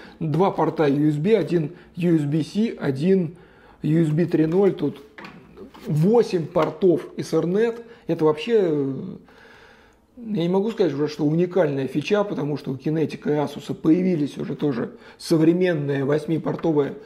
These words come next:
модели, но вот в девятнадцатом году это был вообще чуть ли не единственный роутер с Wi-Fi шесть и восемью портами.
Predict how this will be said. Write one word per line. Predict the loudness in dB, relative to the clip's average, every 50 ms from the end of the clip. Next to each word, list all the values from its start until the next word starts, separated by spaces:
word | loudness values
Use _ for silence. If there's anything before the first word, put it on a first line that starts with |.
| -20 -20 -18 -8
модели, | -4 0 0 0 2 4 4 4 4 4 2
но | 0 0 2 2 2 2 2 -2 -8 -14 -20 -20 -12
вот | -4 -4 -2 -2
в | -2 -2
девятнадцатом | 0 2 2 2 2 0 0 0 0 0 -2 -2 -2 -2 2
году | 2 2 2 2 0 0 0
это | 0 0 0
был | 0 2 2 2
вообще | 2 0 0 -2 0 0 0 0 -2 -8 -16 -20 -20 _ _
чуть | -8 -8 -6 -4
ли | -2 -2
не | 0 2 2 2
единственный | 2 2 2 0 0 -2 -4 -6 -4 0
роутер | 2 2 2 2 0 -4 -6 -8
с | -4 0
Wi-Fi | 0 0 0 -2 -4 -4 -4
шесть | -4 -2 -2 -2 -2 -4 -8 -14 -20 -20 -12 -4 -2
и | 0
восемью | 0 0 0 -2 -2 0 0 0 0
портами. | 0 -2 -2 -2 -2 -2 -2 -2 -4 -6